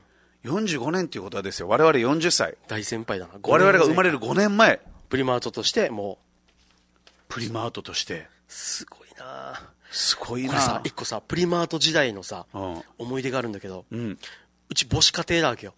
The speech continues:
Speaker 1: おう。
Speaker 2: で、南大東にいる時に、親が仲違いしてから、
Speaker 1: うん。
Speaker 2: お母が出て行きよったわけ。
Speaker 1: はい。
Speaker 2: で、南大東から、お姉は受験だったからそのまま残って、
Speaker 1: おう。
Speaker 2: 俺と弟だけよ。<clears throat> 那覇に出たわけよ。お母と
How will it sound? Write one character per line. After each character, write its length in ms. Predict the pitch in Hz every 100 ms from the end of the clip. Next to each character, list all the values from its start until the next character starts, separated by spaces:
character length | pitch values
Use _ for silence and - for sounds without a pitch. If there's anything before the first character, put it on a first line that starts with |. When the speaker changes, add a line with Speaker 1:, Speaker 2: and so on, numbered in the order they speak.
| _
Speaker 1:
お 260 | 104 101 85
う。 40 | -
Speaker 2:
で、 140 | 110 113
南 420 | 135 214 233 233
大 180 | 226 226
東 240 | 226 220
に 220 | 214 208
い 40 | 202
る 100 | 202
時 280 | 202 202 208
に、 260 | 240 160 - _ -
親 220 | - 147 139
が 80 |
仲 220 | 113 120 135 131
違 200 | 120 120
い 20 |
し 80 | -
て 80 | 120
か 140 | 101
ら、 160 | 95 90
Speaker 1:
う 100 | 113
ん。 220 | 104 80 - _ _ -
Speaker 2:
お 80 | 139
母 180 | 196
が 80 | 170
出 140 | 160 160
て 80 |
行 60 | 147
き 20 |
よ 60 | 123
っ 40 |
た 80 | 104
わ 40 |
け。 140 | - - _ _ _
Speaker 1:
は 180 | - 95
い。 100 | 107
Speaker 2:
で、 120 | 131
南 380 | 131 196 220 208
大 200 | 208 208
東 200 | 208 190
か 120 | 139
ら、 220 | 117 98 - - - _ -
お 140 | 208
姉 220 | 247 240
は 120 | 233
受 180 | 147 170
験 240 | - 226 220
だ 80 |
っ 80 | 151
た 140 | - 120
か 80 |
ら 60 | 110
そ 100 | -
の 80 | 123
ま 100 | 113
ま 80 | 107
残 200 | 110 117
っ 40 |
て、 320 | - - 117 101
Speaker 1:
お 140 | 101
う。 220 | 90 82 -
Speaker 2:
俺 180 | 240 240
と 140 | 262
弟 400 | 208 240 233 240
だ 140 | 220 139
け 140 | 110
よ。 100 | 98 302 254 -
<clears throat> 240 | _ _
那 120 | 139
覇 100 | 185
に 80 | 131
出 80 | 131
た 80 | 135
わ 80 |
け 80 | -
よ。 60 | - _
お 100 | 147
母 180 | - 147
と 240 | - 143